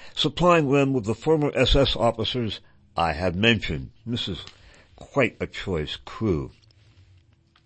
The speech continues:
<clears throat>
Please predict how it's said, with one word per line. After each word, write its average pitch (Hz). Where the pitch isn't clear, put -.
<clears throat> -